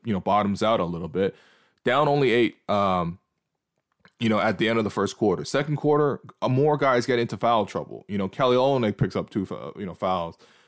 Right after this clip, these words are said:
Dwight Powell picks up the two fouls. Dillon Brooks picks up his third foul. You know, Shai picks up his third foul at the end of the second quarter. And, uh,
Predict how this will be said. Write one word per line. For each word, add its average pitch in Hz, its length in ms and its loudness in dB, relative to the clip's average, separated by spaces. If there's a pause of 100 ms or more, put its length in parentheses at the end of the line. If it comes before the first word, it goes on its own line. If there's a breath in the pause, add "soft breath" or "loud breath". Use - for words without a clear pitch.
Dwight 120 180 2
Powell 131 260 2
picks 110 200 -2
up 104 80 -2
the 98 60 -4
two 104 160 -2
fouls. 95 400 0
Dillon 135 260 0
Brooks 135 240 -2
picks 117 220 -2
up 101 80 -2
his 110 120 -2
third 131 280 2
foul. 90 460 -2
You 101 100 -8
know, 98 120 -6
Shai 147 300 -2
picks 135 240 -2
up 104 80 -2
his 107 140 -4
third 104 240 0
foul 92 320 0
at 87 60 -4
the 95 100 0
end 95 100 -2
of 92 80 -10
the 80 60 -14
second 95 260 -10
quarter. 87 360 -8 (500 soft breath)
And, 139 240 -2
uh, - 80 -4